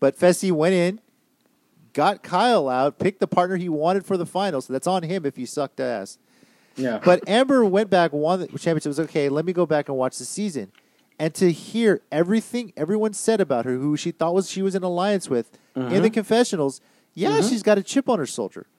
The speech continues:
Speaker 1: Shoulder, excuse me. Now, I'm wondering this because she came in with a lot of fire because she was an alternate and got brought in due to, um,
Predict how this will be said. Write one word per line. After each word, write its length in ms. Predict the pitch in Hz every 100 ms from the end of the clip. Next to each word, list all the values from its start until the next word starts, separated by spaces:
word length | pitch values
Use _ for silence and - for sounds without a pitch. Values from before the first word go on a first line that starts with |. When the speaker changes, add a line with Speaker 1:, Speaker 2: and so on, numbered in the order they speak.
| _ _ _ _ - - -
Speaker 1:
Shoulder, 300 | - 151 98
excuse 260 | - 139
me. 140 | 104 - _ _ _ _ -
Now, 240 | 175 180 -
I'm 160 | 214
wondering 400 | 247 269 247 170
this 400 | 113 95 - - - _ _
because 600 | 160 170 175 165 147 - _ _ _
she 280 | - - 220
came 200 | 285 277
in 60 |
with 100 | 247 190
a 40 |
lot 240 | 160 165
of 80 | 202
fire 540 | - 180 151 135 135 - -
because 240 | - 156
she 140 | -
was 100 | 156
an 80 | 180 -
alternate 540 | 160 165 156 123 123 _ -
and 100 | 139
got 240 | 139 113
brought 260 | 131 127 139
in 200 | 139 135
due 200 | 120 123
to, 420 | 123 - 120 113
um, 340 | 104 107 101